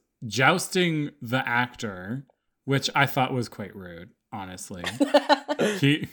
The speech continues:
Speaker 1: he interrupted this man's play and was like, "You suck, get off stage," and then, uh, fought, fought a fop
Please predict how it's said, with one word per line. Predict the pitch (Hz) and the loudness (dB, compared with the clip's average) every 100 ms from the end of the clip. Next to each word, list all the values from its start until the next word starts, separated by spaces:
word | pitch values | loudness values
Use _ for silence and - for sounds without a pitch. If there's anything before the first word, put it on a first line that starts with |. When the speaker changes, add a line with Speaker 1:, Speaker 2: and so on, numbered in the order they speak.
| - 160 160 170 - - - _ | -6 -4 0 0 0 -6 -6 _
Speaker 1:
he | 147 | 4
interrupted | 165 160 156 170 165 143 165 | 6 6 6 6 6 6 2
this | 151 - | 0 2
man's | 139 135 135 127 | 4 4 4 0
play | - 117 120 104 104 | -4 -2 0 0 -2
and | 131 131 | -2 -2
was | 120 | 0
like, | 127 110 - | -2 -2 -2
"You | 131 | -4
suck, | - 139 120 117 120 - _ _ _ _ _ 277 | -2 2 2 2 -4 -12 _ _ _ _ _ -8
get | 127 127 | -2 0
off | 110 104 | 0 -2
stage," | - 110 101 104 113 - _ _ | -2 -4 -4 -6 -8 -12 _ _
and | 120 | -2
then, | 113 104 98 98 - _ _ _ _ _ | -2 -2 -4 -8 -10 _ _ _ _ _
uh, | 120 107 101 95 - _ _ _ | 0 0 -2 -6 -12 _ _ _
fought, | - 127 113 110 - - - _ _ _ | -2 2 4 2 -6 -14 -16 _ _ _
fought | - - 160 165 | -4 8 8 8
a | 147 | 2
fop | - 170 135 139 | 2 6 6 2